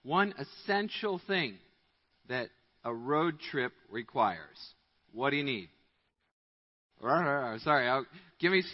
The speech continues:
give me a hand or something. Otherwise, I can't pick it out. Otherwise, you have to be loud. Linda. A Garmin. Okay, very good. Young man. Wi-Fi. Wow, these are different than the answers I was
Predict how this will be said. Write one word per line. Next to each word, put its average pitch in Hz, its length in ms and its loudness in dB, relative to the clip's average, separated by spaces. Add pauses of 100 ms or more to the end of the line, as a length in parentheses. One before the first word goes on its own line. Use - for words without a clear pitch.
(120)
give 190 120 2
me 196 140 6
a 180 40 4
hand 165 300 4
or 135 80 2
something. 131 320 -2
Otherwise, 139 340 2
I 131 40 -4
can't 139 220 -6
pick 135 120 -6
it 120 80 -2
out. 107 180 -2
Otherwise, 135 380 0
you - 20 -4
have 123 80 -8
to 127 60 -18
be 123 100 -4
loud. 110 320 0
Linda. 131 340 -2 (1300)
A 135 80 0
Garmin. 175 680 8
Okay, 151 380 0
very 131 380 -2
good. 139 280 -2
Young 165 220 2
man. 160 340 4 (1200)
Wi-Fi. 151 880 10
Wow, 147 420 6
these 196 220 -2
are 208 80 0 (220)
different 233 420 6
than 202 160 2
the 185 220 4
answers 185 340 0
I 170 140 6
was 156 160 0